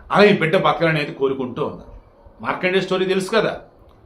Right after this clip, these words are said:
తనకి ఇంతకాలం బతుకుని చెప్పి ముందే తెలిసిద్ది. వాళ్ళ నాన్న బాధపడుతుంటాడు. వెళ్ళిక శివలింగాన్ని, that means ఇంకా శివుణ్ణి ఆలింగనం చేసుకుంటాడు. యముడు వస్తాడు, "టైం అయిపోయింది, తీసుకెళ్ళాలి." శివుడు,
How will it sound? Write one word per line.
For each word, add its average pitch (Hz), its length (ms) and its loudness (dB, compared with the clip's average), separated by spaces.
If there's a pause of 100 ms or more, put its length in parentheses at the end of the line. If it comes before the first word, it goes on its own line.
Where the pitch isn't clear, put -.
(1500)
తనకి 151 540 -2
ఇంతకాలం 170 460 0
బతుకుని 160 280 0
చెప్పి 156 140 -4
ముందే 143 280 -4
తెలిసిద్ది. 131 520 -6 (600)
వాళ్ళ 127 120 -2
నాన్న 123 140 0
బాధపడుతుంటాడు. 131 800 -2 (760)
వెళ్ళిక 170 500 2
శివలింగాన్ని, 156 920 -2 (1000)
that 127 160 -10
means 202 200 -6
ఇంకా 185 140 -2
శివుణ్ణి 185 560 -4 (220)
ఆలింగనం 175 280 0
చేసుకుంటాడు. 156 500 -4 (1080)
యముడు 170 220 4
వస్తాడు, 151 260 2
"టైం 160 300 0
అయిపోయింది, 156 320 -2
తీసుకెళ్ళాలి." 131 540 -4 (1040)
శివుడు, 165 460 4